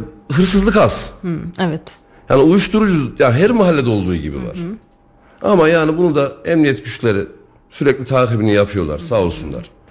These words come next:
Speaker 1: Yani ellerinden geleni yapıyorlar. İnşallah daha iyi olur. Bu illetten kurtulur diye temenni ediyorum yani.
Speaker 2: Muhtarım, asayiş olayları demişken, e, asayiş olaylarında,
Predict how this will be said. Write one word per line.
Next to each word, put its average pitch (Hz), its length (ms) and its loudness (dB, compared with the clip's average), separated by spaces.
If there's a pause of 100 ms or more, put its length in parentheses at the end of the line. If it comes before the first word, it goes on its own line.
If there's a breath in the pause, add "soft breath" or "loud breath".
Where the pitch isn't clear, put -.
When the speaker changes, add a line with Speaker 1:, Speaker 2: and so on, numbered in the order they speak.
(500 soft breath)
Speaker 1:
Yani 120 160 2
ellerinden 123 480 2
geleni 110 260 2
yapıyorlar. 90 480 -2 (440)
İnşallah 131 440 2
daha 131 220 0
iyi 101 140 0
olur. 90 200 -2 (100)
Bu 120 280 -6 (720)
illetten 117 540 2
kurtulur 101 380 -4
diye 101 200 0 (1600 loud breath)
temenni 104 340 4
ediyorum 76 380 -2
yani. 64 160 -6 (160)
Speaker 2:
Muhtarım, 220 400 -2
asayiş 220 500 0
olayları 226 480 0
demişken, 226 520 -2
e, 180 380 0
asayiş 214 480 0
olaylarında, 220 640 0